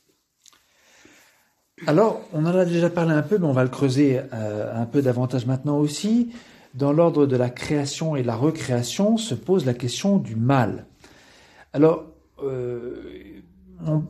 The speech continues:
on parle en fait de la permission divine du mal physique. Vous voyez ? La permission divine du mal physique et du mal moral, elle est un mystère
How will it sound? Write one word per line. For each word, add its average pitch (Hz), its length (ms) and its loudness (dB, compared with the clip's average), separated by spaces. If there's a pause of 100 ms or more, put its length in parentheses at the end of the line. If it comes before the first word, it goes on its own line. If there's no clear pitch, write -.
(260)
on 151 100 0
parle 214 300 4
en 165 100 2
fait 220 300 -2
de 156 80 2
la 147 140 4
permission 226 1200 0
divine 175 920 0 (640)
du 123 240 -2
mal 185 420 4
physique. - 640 -10 (240)
Vous 123 80 -8
voyez ? 180 260 -4 (140)
La 110 100 -4
permission 190 1200 0 (380)
divine 151 840 0 (500)
du 117 180 -2
mal 180 320 4
physique 143 480 -2
et 120 40 -2
du 104 120 -8
mal 156 320 0
moral, 127 680 -2 (600)
elle 147 200 2
est 247 240 4
un 180 140 0
mystère 165 1000 0